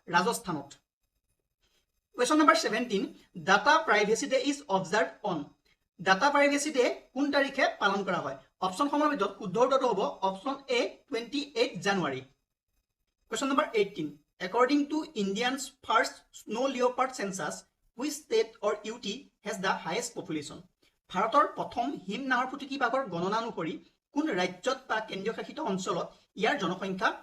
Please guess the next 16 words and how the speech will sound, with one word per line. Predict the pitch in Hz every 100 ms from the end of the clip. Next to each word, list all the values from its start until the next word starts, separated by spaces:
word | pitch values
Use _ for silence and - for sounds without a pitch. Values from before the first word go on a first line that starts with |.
| -
সৰ্বাধিক? | 196 190 - - - _ _ _ _ _ -
এই | 254 - 190
অপশ্যনসমূহৰ | 180 262 285 285 285
ভিতৰত | 214 180 -
শুদ্ধ | 196 170 247
উত্তৰটো | 269 302 214
হ'ব | 165 - - _ 196
অপশ্যন | 202 - 294 285 - 233
এ, | 254 - _ 175
লাডাখ। | 170 185 - - _ _
আৰু | 233 269
ইয়াত | 269 202
মুঠতে | 196 247 220 233 - - _ _ -
ফ'ৰ | 247 262
হাণ্ড্ৰেড | 262 285 294 -
ছেভেণ্টি | 196 202